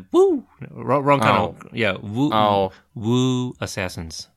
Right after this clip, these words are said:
Speaker 1: There you go.
Speaker 2: Okay, you had my interest for a couple seconds there. I would have totally watched a T V show starring Ric Flair as a world-class assassin.
Speaker 1: There might have been, I mean, I haven't seen the show. There, there could be some move that maybe resembled something Ric Flair might have done.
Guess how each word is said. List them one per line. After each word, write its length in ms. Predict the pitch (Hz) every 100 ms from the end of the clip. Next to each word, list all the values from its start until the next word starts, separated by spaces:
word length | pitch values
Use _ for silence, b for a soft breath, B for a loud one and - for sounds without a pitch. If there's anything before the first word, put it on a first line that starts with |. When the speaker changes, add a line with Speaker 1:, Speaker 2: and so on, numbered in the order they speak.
| _
Speaker 1:
There 100 | 92
you 120 | 92
go. 80 | 104
Speaker 2:
Okay, 180 | 104 98
you 160 | 101
had 240 | 113 139 143
my 140 | 135
interest 340 | 117 120 123 -
for 380 | 107 101 104 104
a 60 |
couple 300 | 98 120 113
seconds 360 | - 101 - -
there. 120 | 80
I 80 | 87
would 100 | 95
have 80 | 107
totally 360 | - 131 117 113
watched 300 | 101 101 -
a 20 |
T 160 | - 98
V 120 | 95
show 220 | - 92
starring 340 | - 98 95
Ric 140 | 98 -
Flair 240 | 98 90
as 80 | 92
a 60 | 90
world-class 520 | 95 92 - 87 -
assassin. 500 | - 87 82 - -
Speaker 1:
There 200 | 123 131
might 400 | 120 120 160 196
have 180 | 196 165
been, 680 | 156 147 139 139 135 139 139
I 80 | 147
mean, 80 | 135
I 220 | 95 104
haven't 240 | 113 120 131
seen 120 | 147
the 40 |
show. 340 | 139 - - -
There, 140 | 120 147
there 180 | 135 127
could 240 | - 165
be 80 | 170
some 340 | - 151 135
move 440 | 120 127 135 139 -
that 300 | 107 107 -
maybe 520 | 113 117 113 117 120
resembled 600 | 135 107 104 113 107 98
something 300 | - 95 101
Ric 160 | 92 -
Flair 160 | 104
might 140 | 95 113
have 100 | 95
done. 260 | - -